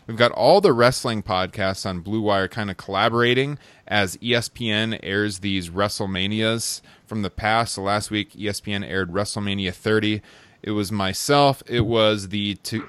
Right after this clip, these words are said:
two jabronis with a wrestling podcast, and it was Fight Game Media. We put out just a thirty-minute podcast. I thought it was a lot of fun just collaborating with the other wrestling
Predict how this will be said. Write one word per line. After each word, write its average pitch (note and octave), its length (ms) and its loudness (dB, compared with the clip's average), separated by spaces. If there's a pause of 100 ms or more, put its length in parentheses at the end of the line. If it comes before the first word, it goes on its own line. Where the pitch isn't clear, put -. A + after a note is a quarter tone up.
two E3 220 -4
jabronis C3+ 600 0
with B2+ 120 -6
a A#2 60 -2
wrestling B2+ 440 -2
podcast, C3 800 0 (300)
and G#2+ 460 0
it A2 220 -2
was G#2+ 280 -2
Fight A#2+ 320 0
Game A2+ 260 -2
Media. A#2 340 0
We A#2 140 0
put G3+ 220 0
out A#3+ 180 2
just F#3 160 -6
a B2 60 0
thirty-minute E3 600 -2
podcast. B2 600 4
I C3 120 -6
thought G#3 120 -4
it A#3 60 0
was C3 100 2
a A#2+ 60 2
lot C3 240 6
of - 80 -4
fun B2+ 200 0
just F#2 180 -8
collaborating A#2+ 560 2
with G#2+ 100 -4
the G#2+ 80 0
other A2 180 2
wrestling G#2+ 560 -2